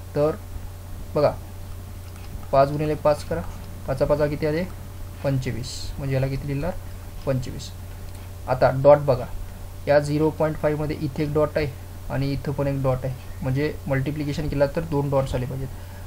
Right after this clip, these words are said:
So इथून start करा, एक, दोन, त्यानंतर डॉट द्या, म्हणजे किती आला तुमचा? झिरो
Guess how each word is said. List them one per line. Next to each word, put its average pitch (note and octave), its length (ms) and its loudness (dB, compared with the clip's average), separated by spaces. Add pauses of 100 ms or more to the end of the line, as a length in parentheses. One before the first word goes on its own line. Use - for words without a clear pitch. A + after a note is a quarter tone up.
So - 60 -6
इथून D3 200 -2
start D3 260 4
करा, D3+ 260 0
एक, D3 220 -4 (100)
दोन, C3+ 280 4 (680)
त्यानंतर C#3+ 380 -2
डॉट C#3+ 200 4
द्या, C3 220 0 (360)
म्हणजे C3+ 180 -2
किती D3 160 0
आला D3 140 4
तुमचा? D3 380 -2 (760)
झिरो C#3+ 280 2